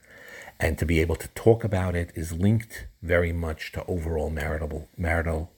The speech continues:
satisfaction. That's why it's important for couples not just to prioritize the sexual experience in the relationship,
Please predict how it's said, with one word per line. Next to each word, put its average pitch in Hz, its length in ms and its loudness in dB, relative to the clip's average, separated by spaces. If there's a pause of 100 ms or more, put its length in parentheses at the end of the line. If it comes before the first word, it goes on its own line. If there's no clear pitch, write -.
satisfaction. - 880 -8 (720)
That's - 200 0
why 92 80 6
it's 82 120 0
important 98 440 2
for - 60 -6
couples 87 600 -2 (360)
not 98 220 2
just - 280 -2
to - 60 -8
prioritize 82 1120 0
the - 80 -8
sexual 80 500 -2
experience 80 680 -4
in 76 60 -6
the 71 80 -4
relationship, 104 760 -2